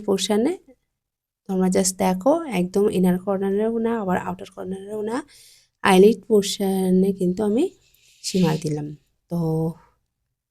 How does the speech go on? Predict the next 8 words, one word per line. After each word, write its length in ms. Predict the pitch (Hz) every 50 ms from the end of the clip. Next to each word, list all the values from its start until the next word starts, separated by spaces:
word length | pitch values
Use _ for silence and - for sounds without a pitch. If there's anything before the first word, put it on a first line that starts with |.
| _ _ -
অবশ্যই 400 | 175 170 175 185 185 - 269 254 233
বুঝতে 240 | 233 226 - - 240 226
পারলে 260 | 226 214 214 214 254 339 - - - - - - _ _ _ _ _
শিমারটা 400 | - 202 190 185 180 185 190 196 185 190
কীভাবে 320 | 190 190 180 185 185 190 190
দিতে 280 | 190 185 175 - -
হবে। 280 | 185 185 185 180 202 262 320 - _ _ _ _ _ _ _ -
আর 360 | - 165 160 156 156 160 165